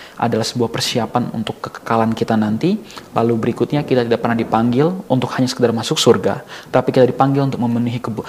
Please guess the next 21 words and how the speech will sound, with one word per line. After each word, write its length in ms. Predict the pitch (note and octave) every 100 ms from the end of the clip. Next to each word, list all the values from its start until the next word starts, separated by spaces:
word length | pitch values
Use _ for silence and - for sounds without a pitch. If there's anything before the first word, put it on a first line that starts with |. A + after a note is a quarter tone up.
| - - -
panggilan 400 | A#2+ A#2 B2+ A#2
yang 80 |
Tuhan 240 | G#2+ A#2 B2+
telah 100 | A#2
berikan 240 | A2 A2 A2
dalam 80 | G#2+
hidup 240 | B2 A#2
kita. 400 | - B2+ - - - - - - - - -
Dan 160 | A2+ A#2
kita 160 | C3+
juga 240 | C#3+ B2 B2
telah 240 | A#2+ A2
belajar 480 | G#2+ B2 A#2 A#2 A#2+ - -
bahwa 260 | A#2 A2 G#2
setiap 320 | - - C#3 C#3
panggilan 220 | D3 D#3+
yang 80 | D3
diberikan 160 | C3 B2
dalam 120 | A#2+
hidup 140 | A#2+ -
kita 320 | - A2+